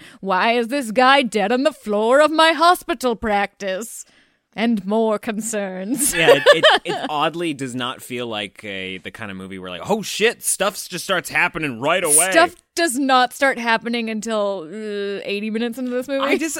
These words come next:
Speaker 2: I disagree. Stuff starts happening right away. It just doesn't feel like that. It just doesn't have the oomph of, like, oh fuck. Like, you don't buy into the mystery of it. 'Cause, like, yeah, a whole town is, is dead and gone and disappeared.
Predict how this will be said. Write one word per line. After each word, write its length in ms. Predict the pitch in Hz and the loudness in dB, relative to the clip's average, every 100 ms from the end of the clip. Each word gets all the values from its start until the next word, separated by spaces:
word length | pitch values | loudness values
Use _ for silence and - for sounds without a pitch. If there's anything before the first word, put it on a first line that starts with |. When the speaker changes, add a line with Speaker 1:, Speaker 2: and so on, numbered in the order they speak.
| - | -2
Speaker 2:
I 160 | 285 | -2
disagree. 840 | 302 427 415 285 403 392 392 339 | 0 -2 -4 -6 -4 -2 0 0
Stuff 300 | 208 - 311 | 0 0 0
starts 260 | 294 330 302 | 0 -4 -2
happening 440 | 302 285 277 269 | -4 -4 -4 -4
right 220 | 247 254 254 | 0 0 0
away. 380 | 254 262 247 | -2 -2 -2
It 80 | 180 | -2
just 140 | 175 185 | -4 -6
doesn't 260 | 208 208 | -6 -6
feel 480 | - - 165 220 240 | -12 -14 -10 -8 -8
like 300 | 131 80 - | -10 -16 -20
that. 280 | - - - - | -20 -20 -20 -18
It 120 | 127 | -10
just 160 | 175 190 | -8 -6
doesn't 200 | 202 175 | -6 -6
have 360 | 139 147 147 | -4 -4 -4
the 180 | 131 123 - | -6 -8 -4
oomph 380 | 147 170 113 - | -2 -2 -6 -12
of, 160 | 117 | -10
like, 220 | 113 104 156 | -8 -6 -2
oh 160 | 170 | -4
fuck. 440 | - 180 180 160 160 | -4 -4 -2 -4 -6
Like, 240 | 156 143 - _ _ | -10 -10 -14 _ _
you 140 | 151 220 | -4 -2
don't 220 | 233 143 | -2 -2
buy 280 | 156 147 165 | -2 0 -2
into 300 | 143 147 123 | -2 -4 -6
the 100 | 113 | -8
mystery 540 | 117 123 - 120 92 | -8 -10 -10 -12 -12
of 140 | 80 | -12
it. 100 | 80 | -14
'Cause, 140 | - 170 | -12 -10
like, 120 | 277 | -6
yeah, 240 | 277 226 | -4 -2
a 60 | 127 | -2
whole 220 | 135 160 | -4 -6
town 560 | - 139 135 151 165 180 _ _ _ | -6 -6 -4 -6 -8 -14 _ _ _
is, 340 | 123 120 101 | -10 -10 -10
is 200 | 120 101 87 | -12 -12 -16
dead 360 | 101 110 139 | -10 -6 -4
and 240 | 143 123 101 | -4 -8 -8
gone 360 | 110 117 147 | -8 -8 -8
and 140 | 127 101 | -8 -10
disappeared. 760 | 131 135 123 120 120 131 165 | -10 -10 -12 -10 -8 -8 -8